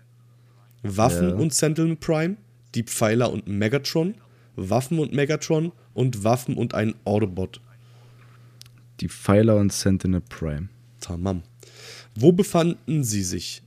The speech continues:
Speaker 1: Auf dem Boden, in einem Haus, im Inneren des Mondes, im Raumschiff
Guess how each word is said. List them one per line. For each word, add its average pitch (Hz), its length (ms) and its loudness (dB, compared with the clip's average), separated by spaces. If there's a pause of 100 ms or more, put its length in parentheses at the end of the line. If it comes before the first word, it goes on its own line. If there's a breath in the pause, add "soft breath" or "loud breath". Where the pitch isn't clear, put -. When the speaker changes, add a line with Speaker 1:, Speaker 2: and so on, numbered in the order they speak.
(280)
Speaker 1:
Auf 110 140 -2
dem 120 160 2
Boden, 160 360 2 (160)
in 117 120 -2
einem 104 340 -2
Haus, 127 520 0
im 120 200 0
Inneren 143 380 6
des 117 200 -2
Mondes, 127 580 0
im 117 140 0
Raumschiff 107 580 -2